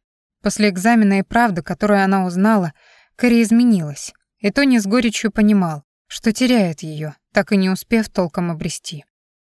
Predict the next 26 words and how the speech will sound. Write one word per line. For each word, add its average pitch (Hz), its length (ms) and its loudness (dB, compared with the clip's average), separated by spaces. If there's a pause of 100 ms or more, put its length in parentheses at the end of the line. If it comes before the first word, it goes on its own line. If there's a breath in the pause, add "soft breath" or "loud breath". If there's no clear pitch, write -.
(180)
Вбитые 202 480 0
в 180 80 -8
голову 190 380 0
догмы 185 440 0
о 175 40 -4
поведении 185 560 0
с - 120 -8
ученицами, 190 760 -2 (220)
многолетний 208 600 2
опыт 233 420 -2
и - 20 -2
собственные 190 640 -2
пресыщенность 196 840 -4
и 202 40 -8
цинизм 196 560 0 (380 soft breath)
всё - 260 0
ещё 220 300 0
держали 208 540 0
на 156 120 -6
плаву, 151 400 -10 (240)
не 196 120 0
позволяя 196 540 2
бегать 185 380 -2
за 190 80 -4
какой-то 196 440 -4
смертной, 196 680 -2